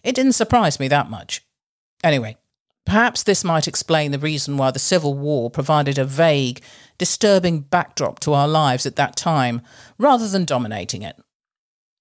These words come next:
I do remember the blackout curtains that were hung alongside our regular curtains. They were to be drawn every evening at six P M. Failure to do so could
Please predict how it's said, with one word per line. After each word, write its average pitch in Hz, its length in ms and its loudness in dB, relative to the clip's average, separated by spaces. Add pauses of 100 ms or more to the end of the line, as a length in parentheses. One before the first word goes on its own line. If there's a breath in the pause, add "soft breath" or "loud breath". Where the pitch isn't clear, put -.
(420 loud breath)
I 226 80 4
do 311 240 2
remember 254 320 4
the 185 80 4
blackout 180 520 -2
curtains 107 460 -8
that - 140 -6
were 135 80 -4
hung 147 280 0
alongside 139 640 0
our 139 160 4
regular 156 400 -2
curtains. - 560 -6 (840)
They 160 180 4
were 160 120 2
to 147 120 -2
be 143 120 -2
drawn 143 400 2 (100)
every 170 420 0
evening 156 400 -4
at - 100 -10
six - 280 -4
P 143 200 -2
M. 135 240 0 (460 loud breath)
Failure 196 340 2
to 135 100 -4
do 147 160 -2
so 98 400 -2 (100)
could 156 380 0